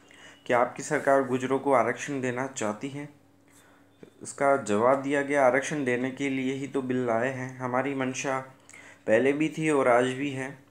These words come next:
क्योंकि मैं हमेशा छत्तीस की, छत्तीस कौमों को साथ लेकर चलने में विश्वास रखती हूँ। संविधान के दायरे में आरक्षण देंगे, ये हमारे संकल्प पत्र में भी है।"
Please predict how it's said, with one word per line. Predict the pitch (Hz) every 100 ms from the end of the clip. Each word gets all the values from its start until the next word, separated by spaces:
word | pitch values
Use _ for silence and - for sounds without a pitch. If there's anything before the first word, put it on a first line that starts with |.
| _
क्योंकि | 131 123 147
मैं | 147 147
हमेशा | 139 135 135 147 143 - _ _ - - _
छत्तीस | - 135 - 151 147
की, | - 151
छत्तीस | 151 151 151 156
कौमों | 139 135 139
को | 147
साथ | - 127 127
लेकर | 135 139
चलने | - 131 127
में | 135 135
विश्वास | - - 127 123 - 101
रखती | 104 -
हूँ। | 135 143 151 - - - - -
संविधान | - 131 127 135 135 147
के | 156
दायरे | 127 120 120
में | 139
आरक्षण | 123 120 127 143 131
देंगे, | 117 127
ये | 131 123
हमारे | 131 131 120 127
संकल्प | - 127 123 127 123 -
पत्र | 117 - - 123
में | 123 117 113
भी | 123
है।" | 110